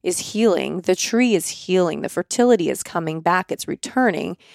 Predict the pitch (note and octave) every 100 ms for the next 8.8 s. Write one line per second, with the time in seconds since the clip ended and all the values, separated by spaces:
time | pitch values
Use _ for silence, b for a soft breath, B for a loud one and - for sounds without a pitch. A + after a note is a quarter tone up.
0 | b G3+ - G#3 F3 - - F3 D#3 -
1 | - - D#3+ - C#3 - - - F3+ -
2 | F#3 F#3 F3+ E3+ - - - - D#3 -
3 | - - F3 - B B B - E3+ D3+
4 | E3 E3+ - E3 E3 - F3 - _ _
5 | _ _ - F#3+ F3+ D3+ D3 D3+ D3+ C#3+
6 | F#3+ C4 _ _ _ _ _ - F3+ E3
7 | E3+ E3 E3 D#3+ D#3 D3+ G3+ B3+ - _
8 | _ _ _ - A#3 A#3+ G#3+ G3